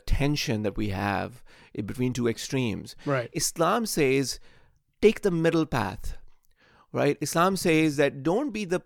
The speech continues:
Speaker 1: the guy who has, who doesn't want to spend anything on anyone else.
Speaker 2: Don't be Scrooge McDuck, essentially.
Speaker 1: Right, right. Don't, don't be like that, and don't be, um,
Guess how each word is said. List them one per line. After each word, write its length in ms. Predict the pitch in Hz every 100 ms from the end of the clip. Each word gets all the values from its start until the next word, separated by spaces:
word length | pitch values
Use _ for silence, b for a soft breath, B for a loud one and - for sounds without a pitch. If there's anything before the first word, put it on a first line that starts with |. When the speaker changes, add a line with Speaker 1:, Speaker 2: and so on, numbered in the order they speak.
| _
Speaker 1:
the 220 | 147 139
guy 440 | 113 117 113 123
who 320 | 120 120 120 117
has, 500 | 113 117 117 107 -
who 140 | 110 117
doesn't 360 | 131 139 139
want 260 | 123 127 123
to 60 | 123
spend 400 | - 120 123 120 _
anything 840 | 151 175 220 262 262 - 156 135 135
on 160 | 131
anyone 440 | 117 139 147 139 127
else. 460 | 98 - - - - - 135
Speaker 2:
Don't 180 | 131 120
be 120 | 127
Scrooge 340 | - 131 120
McDuck, 480 | 123 113 123 113 -
essentially. 500 | - - - - 170 - _ _
Speaker 1:
Right, 400 | 135 170 147 - -
right. 280 | 175 214 175
Don't, 200 | 185 160
don't 200 | 196 269
be 80 | 190
like 180 | 139 113
that, 220 | 98 104
and 300 | 117 127 131
don't 220 | 147 170
be, 280 | 165 160 156
um, 480 | 139 131 123 120